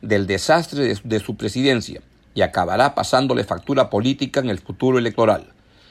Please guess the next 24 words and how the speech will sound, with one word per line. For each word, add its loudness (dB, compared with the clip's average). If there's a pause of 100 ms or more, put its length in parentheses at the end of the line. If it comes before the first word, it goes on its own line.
(320)
Lo 4
mismo 2
se 2
puede 4
decir 0
de 0
la 2
ex -2
premier 0
Vázquez, -2 (400)
por 2
no 4
tener 2
una 2
posición 0
abierta, 2
rigurosa 0
y -8
oportuna 0 (400)
ante -2
un 0
presidente 0
taimadamente 2
tonto. -2